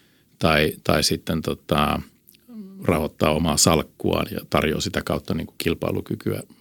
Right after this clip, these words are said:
heidän salkulle ver-, versus muu markkina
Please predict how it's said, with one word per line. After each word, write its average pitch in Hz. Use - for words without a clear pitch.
heidän 85
salkulle 85
ver-, -
versus 101
muu 95
markkina 92